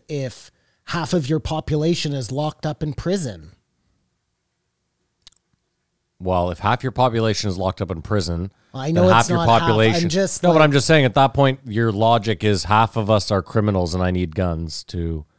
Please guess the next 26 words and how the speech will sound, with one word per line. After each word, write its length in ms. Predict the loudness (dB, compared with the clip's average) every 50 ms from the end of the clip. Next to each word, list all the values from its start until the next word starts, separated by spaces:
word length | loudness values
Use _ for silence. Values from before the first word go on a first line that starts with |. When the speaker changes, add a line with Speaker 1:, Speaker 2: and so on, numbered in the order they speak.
| _ _ _ _ _ _ _ _ _ _ _ _ _ _
Speaker 2:
keep 200 | -8 -8 -6 -4
the 100 | -6 -6
criminals 440 | -4 -4 -2 -2 -2 -2 -4 -4 -6
away. 240 | -6 -6 -6 -8 -8
Speaker 1:
Sorry, 340 | -6 -4 -4 -4 -2 -4 -4
that 160 | -4 -4 -2
was 120 | -2 -2 -2
a 80 | -2
bad 200 | -2 -2 -2 -2
example. 520 | -4 -4 -6 -6 -8 -6 -8 -8 -10 -10 -12 _ _ _ _ _ -10
I'm 180 | -8 -6 -4
just 300 | -2 0 -2 -2 -2 -2
like, 340 | -2 -2 -2 -2 -4 -8 -14 _ _ _ _ _ _ _ _
they 200 | -4 -2 0 0
fight 360 | 0 0 0 0 0 0 -2
so 420 | -6 -8 -4 -2 0 0 2 0 0
hard 500 | -2 -2 -2 -2 -2 -4 -4 -8 -10 -12
for 240 | -10 -8 -8 -6 -6
certain, 920 | -6 -4 -4 -4 -4 -6 -6 -8 -6 -6 -4 -4 -4 -6 -6 -8 -8 -10 -14 _ _ _ _ _ _ _ _ _ _ -10
um, 380 | -8 -8 -6 -6 -6 -8 -8 -10
freedoms, 840 | -10 -2 0 2 2 2 0 -2 -4 -6 -8 -8 -8 -8 -10 -12 -14 _ -12 -6
but 120 | -4 -2 0
then 140 | 2 0 2
don't 300 | 2 0 0 -2 -4 -6
care 460 | -6 -4 -2 -2 -2 -2 -4 -6 -8 -8
that 320 | -8 -8 -8 -10 -12 -14